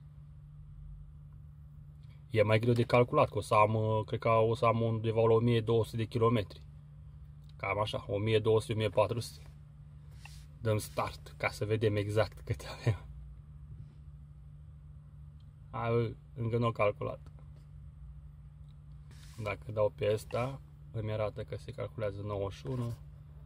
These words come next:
nouăzeci și patru, nouăzeci și șapte, nouăzeci și nouă, o sută.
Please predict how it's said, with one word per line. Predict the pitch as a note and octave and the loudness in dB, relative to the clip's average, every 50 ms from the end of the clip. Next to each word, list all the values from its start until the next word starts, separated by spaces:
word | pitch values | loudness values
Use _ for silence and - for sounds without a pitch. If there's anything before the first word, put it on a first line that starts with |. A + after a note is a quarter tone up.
| - - - - - - - - - | -20 -20 -20 -18 -18 -18 -16 -16 -12
nouăzeci | - G#2+ A2 G#2 G2 | -12 -10 -10 -10 -10
și | - - - | -12 -12 -6
patru, | - B2+ B2 A#2 - - A2+ G#2 | -4 -2 -2 -2 -4 -6 -8 -8
nouăzeci | G#2 G#2 G#2 G#2 | -8 -8 -8 -10
și | - - | -10 -8
șapte, | - C3+ - - - B2+ | -8 -8 -8 -10 -12 -12
nouăzeci | B2+ C3 D3+ - - | -10 -10 -10 -12 -12
și | - - | -14 -12
nouă, | B3 B3 B2 A#2+ A#2+ A#2 - - - A#2 A#2+ - | -10 -8 -6 -6 -8 -8 -8 -10 -10 -10 -10 -10
o | - D3+ C#3+ | -8 -8 -8
sută. | - C#3 B2 - - A#2+ A#2+ B2 B2 A#2+ | -8 -10 -12 -10 -8 -6 -6 -6 -6 -8